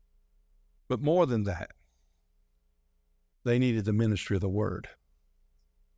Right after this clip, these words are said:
Uh, recently, I heard an, an interview, uh, given by a, a church growth expert who works with Barna, which is a, a, a company that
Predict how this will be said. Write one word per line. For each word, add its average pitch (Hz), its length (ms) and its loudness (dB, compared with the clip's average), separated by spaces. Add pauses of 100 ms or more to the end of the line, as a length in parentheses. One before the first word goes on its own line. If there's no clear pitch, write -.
(1800)
Uh, - 120 -8
recently, 135 500 2
I 120 140 0
heard 127 220 0
an, 104 200 -4 (120)
an 117 140 -2
interview, 110 440 -2 (1800)
uh, 87 260 -6
given 143 360 2
by 127 220 2
a, 117 280 -2 (400)
a 123 80 -2
church - 560 -2
growth 127 420 -2
expert 120 640 -2
who 110 200 -2 (340)
works 135 280 0
with 113 240 -4
Barna, 120 500 0 (840)
which - 180 -6
is 110 120 -2
a, 113 140 0 (160)
a, 104 100 -8 (200)
a - 40 -4
company 113 460 -2
that 107 220 -4